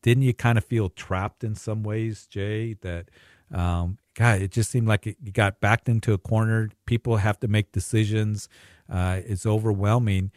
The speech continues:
And the Lord desires to, to deliver us from just that overwhelming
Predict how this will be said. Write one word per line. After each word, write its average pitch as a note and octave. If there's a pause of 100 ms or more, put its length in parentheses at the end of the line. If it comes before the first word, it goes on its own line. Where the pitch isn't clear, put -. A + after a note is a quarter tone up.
(280)
And A2
the G#2+
Lord B2+
desires G2+
to, G2+ (100)
to G#2+
deliver A2+
us G2+
from G2
just -
that G2+
overwhelming G#2+